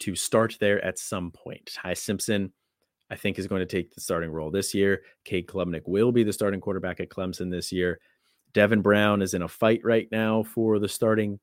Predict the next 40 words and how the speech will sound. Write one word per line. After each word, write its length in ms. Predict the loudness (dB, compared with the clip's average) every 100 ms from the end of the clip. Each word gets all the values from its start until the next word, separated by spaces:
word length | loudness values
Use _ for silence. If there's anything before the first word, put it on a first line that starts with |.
| _
role. 460 | 0 4 6 6 4
I 80 |
think 180 | 0 -6
he's 140 | -8 -8
gonna 180 | -8
ultimately 340 | -8 -8 -8 -6
lose 260 | -4 -2
that 180 | 0 -2
to 80 | -4
Kyle 260 | -4 -2 -2
McCord, 520 | -6 2 4 4 4
but 200 | 0 2
the 60 |
rumor 400 | -4 -2 0 0 2
is 380 | 4 6 4 0 -18 -20 _ -2
that 200 | 0 2
Devin 240 | 0 0
Brown 240 | -2 -2 -2
is 80 |
going 180 | -4 -6
to 60 | -4
stick 280 | -6 -6 -6
around 460 | -4 -2 -2 -6 _ _ -6
and 420 | -4 -2 -4 -6 -8
try 300 | -4 -2 -2 -4
to 420 | -2 0 -2 -4 _ _ _
be 240 | -6 -6
Kyle 320 | -6 -2 0 2
McCord 480 | 2 4 2 2 -6 -20 _ -10
and 560 | -6 -6 -6 -8 -10 -16 _ _ _
sit 280 | -8 -2 0
for 80 | 0
two 200 | 0 0
years, 420 | 2 2 0 -4 -14 _
start 320 | -16 -2 -2 0
for 140 | -2
one, 340 | 0 -4 -6 -10 _ _ -8
and 140 | -4
then 120 | -2
go. 300 | 0 0 -2